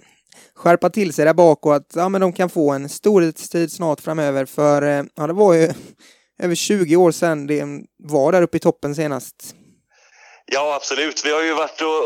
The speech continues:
Speaker 2: och, och nosat några år. Jag menar, noll fem när man vann Champions League med ett, eh, sketlag egentligen. Och sen, eh,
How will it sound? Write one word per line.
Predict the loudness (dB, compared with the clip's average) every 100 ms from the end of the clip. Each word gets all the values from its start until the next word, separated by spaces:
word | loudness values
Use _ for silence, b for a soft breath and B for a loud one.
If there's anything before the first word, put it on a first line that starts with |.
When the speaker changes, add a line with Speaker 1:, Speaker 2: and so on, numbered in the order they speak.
| -2
Speaker 2:
och, | -2 -4
och | -4
nosat | -4 -4 -2 -2 -4 -4
några | -4
år. | -4 -4 -6 -6
Jag | -8
menar, | -4 -4 -4 -8 -12 _ _ _ _ _ -8
noll | -6 -8
fem | -8 -8 -6
när | -8
man | -6
vann | -4 -6
Champions | -6 -12 -12 -20 -16
League | -14 -14 -10
med | -8 -8
ett, | _ -12
eh, | -10
sketlag | -6 -6 -6 -8 -8 -8
egentligen. | -14 _ -16 -14 -14 B B B B
Och | -14
sen, | -10 -4 -4 -4
eh, | -6 -6